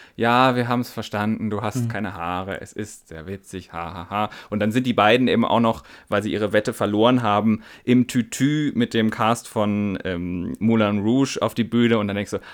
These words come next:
Speaker 1: „Haha, Männer im Rock, wie lustig, naja, äh, war schon mal lustiger.“
Speaker 2: Hm.
Speaker 1: So, das meine ich eigentlich mit so alten Herrenwitzen, das liegt so ein bisschen auch, das, da kann Thomas Gottschalk jetzt nicht viel für,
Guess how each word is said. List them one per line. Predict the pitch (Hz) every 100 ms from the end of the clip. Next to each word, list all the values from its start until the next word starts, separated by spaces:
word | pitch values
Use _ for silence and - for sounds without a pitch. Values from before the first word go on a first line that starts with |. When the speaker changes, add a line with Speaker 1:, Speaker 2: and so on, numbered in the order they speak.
| -
Speaker 1:
„Haha, | 147 147 135 120
Männer | 107 113 110
im | 101
Rock, | 95 95 -
wie | 101
lustig, | 98 98 - 90 - - -
naja, | 87 82 80 80 - _ -
äh, | 95 90
war | 85 92 98 107
schon | 120
mal | 101 95
lustiger.“ | 95 - 82 80 -
Speaker 2:
Hm. | 123 120
Speaker 1:
So, | 107
das | 113
meine | 117 104 107
ich | -
eigentlich | 104 -
mit | 98
so | 98 92
alten | 95 98 101
Herrenwitzen, | 104 107 127 117 - 113
das | 98
liegt | 117 -
so | 113
ein | 98
bisschen | 107 104 117 107
auch, | 98 104 - _ -
das, | 92 -
da | - 87 85
kann | - 98 92
Thomas | 101 87
Gottschalk | 110 120 104
jetzt | 90
nicht | 92 90
viel | 98
für, | 90 101 101